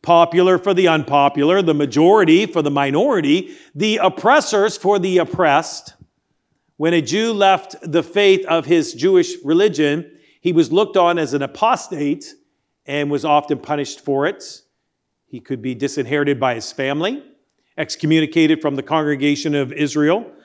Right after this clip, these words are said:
loss of employment, loss of livelihood, mental harassment, physical torture, public mockery, imprisonment, and even, like Stephen,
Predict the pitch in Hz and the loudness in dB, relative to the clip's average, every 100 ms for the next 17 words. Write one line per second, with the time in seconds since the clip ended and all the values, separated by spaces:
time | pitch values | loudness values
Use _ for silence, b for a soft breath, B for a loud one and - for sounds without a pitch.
0 | b - 156 170 165 156 143 - 156 160 | b -2 2 4 2 -2 -2 0 0 0
1 | 202 156 143 - 131 143 156 147 151 139 | -2 0 0 0 -4 0 0 0 0 0
2 | 170 165 208 269 220 160 151 143 139 180 | 0 0 -2 -2 -2 0 2 0 0 -6
3 | 190 B - 294 254 196 175 147 139 170 | -6 B 0 2 2 -4 -2 0 -2 -2
4 | 196 B B - 285 294 226 180 180 165 | -4 B B 0 2 2 2 2 2 2
5 | 175 180 226 226 - 185 233 277 269 269 | 2 2 2 -2 -8 -6 -2 0 2 0
6 | 269 190 254 285 208 226 277 - - _ | 0 -2 2 2 4 2 0 -4 -20 _
7 | _ _ _ _ _ 143 - 240 269 165 | _ _ _ _ _ -12 -4 0 0 0
8 | 220 - | -4 -12